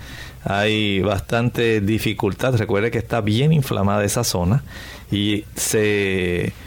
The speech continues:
manifiesta con bastantes molestias. También hay molestias al tragar alimentos.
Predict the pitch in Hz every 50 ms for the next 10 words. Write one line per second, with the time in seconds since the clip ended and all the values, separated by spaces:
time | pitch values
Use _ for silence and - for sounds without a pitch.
0 | - - - 202 214 - 117 113 110 101 - - - 120 131 160 185 175 - -
1 | 147 139 131 113 107 110 98 - - - 147 180 180 180 165 156 147 151 185 202
2 | - - - 117 92 80 - - - - - - - - - - - - - -
3 | - - - - - - - - - - - - 127 117 110 110 120 131 135 143
4 | 160 160 - - 110 110 117 120 123 120 120 113 110 110 113 117 120 117 - 143
5 | 139 135 - - - - 110 113 110 - 123 120 120 113 110 113 113 110 - -
6 | 101 101 95 95 95 92 98 101 104 104 104 - - 170 - - - -